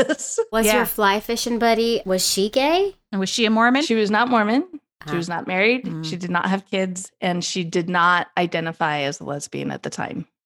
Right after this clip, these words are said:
Speaker 3: So what does it entail to fix yourself?
Speaker 1: So it was weekly meetings with the bishop to discuss things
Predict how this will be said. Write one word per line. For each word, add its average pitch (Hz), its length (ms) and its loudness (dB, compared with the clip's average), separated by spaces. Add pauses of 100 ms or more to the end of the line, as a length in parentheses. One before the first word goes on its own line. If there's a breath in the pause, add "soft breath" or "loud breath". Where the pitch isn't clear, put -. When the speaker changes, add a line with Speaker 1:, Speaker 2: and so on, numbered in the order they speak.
(160)
Speaker 3:
So 220 380 2
what 233 400 0
does 247 240 4
it 247 100 2
entail 220 720 2
to - 160 -2
fix 254 320 -2
yourself? 196 400 -6
Speaker 1:
So 339 580 8
it 277 160 2
was 294 680 2
weekly 233 480 4
meetings 226 540 4
with 208 140 0
the 214 60 0
bishop 208 580 -2
to 180 440 -2 (220)
discuss 175 880 -4 (100)
things 196 720 0